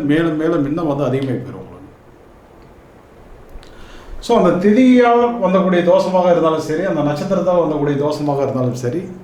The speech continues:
ரெண்டுக்குமே நம்ம கொடுக்குற, இப்ப இந்த கொடுக்குற பரிகாரங்கள் வந்து பிரமாதமா வேலை பார்க்கும். So, எல்லாரும் வந்து நோட்டு பேனா எடுத்து எழுதிக்கோங்க. இப்ப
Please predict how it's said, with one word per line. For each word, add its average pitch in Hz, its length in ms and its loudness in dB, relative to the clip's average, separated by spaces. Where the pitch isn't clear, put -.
ரெண்டுக்குமே 196 500 4
நம்ம 170 260 0
கொடுக்குற, 170 300 2
இப்ப 143 200 -6
இந்த 143 200 0
கொடுக்குற 170 260 -2
பரிகாரங்கள் 139 520 0
வந்து 131 240 -6
பிரமாதமா 156 480 0
வேலை 127 240 2
பார்க்கும். 139 320 -12
So, 156 60 -2
எல்லாரும் 160 300 4
வந்து 156 160 0
நோட்டு 151 240 -2
பேனா 135 220 0
எடுத்து 131 240 -2
எழுதிக்கோங்க. 127 440 -4
இப்ப 202 100 0